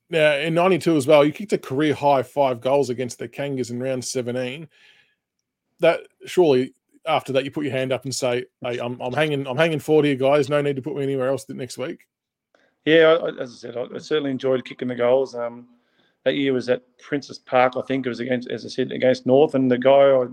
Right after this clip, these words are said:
Speaker 2: played on ended up marrying a, an Arac girl, so I see him a, a fair bit, well, throughout the years, and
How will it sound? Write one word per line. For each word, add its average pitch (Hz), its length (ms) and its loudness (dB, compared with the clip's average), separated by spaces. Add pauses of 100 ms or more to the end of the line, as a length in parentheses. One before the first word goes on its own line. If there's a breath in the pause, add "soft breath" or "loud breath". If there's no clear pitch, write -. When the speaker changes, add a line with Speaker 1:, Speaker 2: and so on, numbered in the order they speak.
(100)
Speaker 2:
played 143 240 2
on 127 140 -2
ended 127 180 -4
up 120 120 -6
marrying 127 340 -6
a, 117 120 -12 (680)
an 123 80 -6
Arac 135 340 0
girl, 143 240 0
so 123 240 -4
I 120 40 -4
see 139 240 -6
him 131 120 -6
a, 127 100 -6 (300)
a 120 80 -10
fair 127 260 2
bit, 135 260 -2
well, 120 320 0
throughout 127 260 2
the 120 80 -8
years, 127 300 0
and 117 120 -10